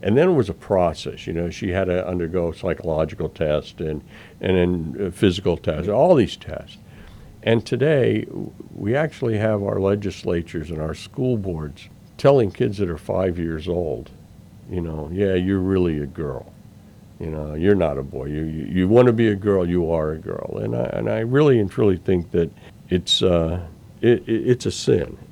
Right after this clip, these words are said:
and it, and it, and it really and truly is, and it, and it bothers me because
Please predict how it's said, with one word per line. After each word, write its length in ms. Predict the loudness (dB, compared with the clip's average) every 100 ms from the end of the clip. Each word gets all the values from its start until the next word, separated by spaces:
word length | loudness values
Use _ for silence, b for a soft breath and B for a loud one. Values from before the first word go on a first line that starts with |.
| -10
and 200 | -8 -6
it, 200 | -6 -6
and 180 | -6 -4
it, 120 | -4
and 220 | -2 -2
it 80 | -4
really 380 | 0 4 4 4
and 100 | 2
truly 400 | -2 -2 0 0
is, 240 | 0 -2
and 120 | -4 -6
it, 140 | -6
and 180 | -4 -4
it 160 | -4
bothers 500 | -2 2 4 2 0
me 200 | -4 -4
because 520 | -4 -6 -4 -2 -2